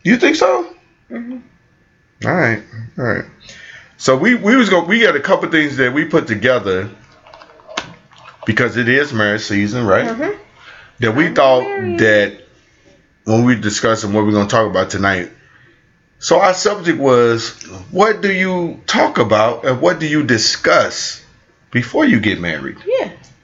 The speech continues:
Speaker 1: Some things you should talk about, some things you discuss before you get married. So people that's out there, this ain't even got to do with nobody who's actually engaged right now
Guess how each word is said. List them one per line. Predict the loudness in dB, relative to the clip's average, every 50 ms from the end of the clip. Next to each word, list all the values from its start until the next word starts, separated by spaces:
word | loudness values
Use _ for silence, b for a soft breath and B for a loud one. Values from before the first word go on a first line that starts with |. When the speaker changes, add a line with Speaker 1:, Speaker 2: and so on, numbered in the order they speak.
| _ _ _
Speaker 1:
Some | -4 -4 -2 0
things | 0 0 0 0 -2
you | 0
should | 0 2 2 2 2
talk | 2 0 0 0
about, | -2 0 2 4 4 4 2
some | -2 -6 -4
things | -2 -2 -2 0 -2
you | -4 -4
discuss | -2 -2 -2 -2 0 -2 -2 -2 -2
before | -4 -4 -4
you | -2 -2
get | -4 -2 -2
married. | -2 -2 -2 -2
So | 0 2 2 2 0 B B B B B B B B B B B B B _ _ _
people | 0 0 2 2 2 2 2
that's | 2 2 2 2
out | 2 2 0 0
there, | 0 0 0 0
this | 0 -2 0 0
ain't | -2 0 -2
even | -2 0 0
got | 0 0 -2
to | -4 -10
do | -12 -6 -2 0 2 4
with | 4 2 2 0 -2 -2 -2
nobody | 0 2 2 2 0 0
who's | -2 -4 -2 -2
actually | -2 -2 -4 -6 -6 -6 -4 -4 -4 -2
engaged | -2 -2 0 0 0 0 0 0 -2 -2
right | -2 -2 -2 0
now | 0 0 0 0 -2 -2 -6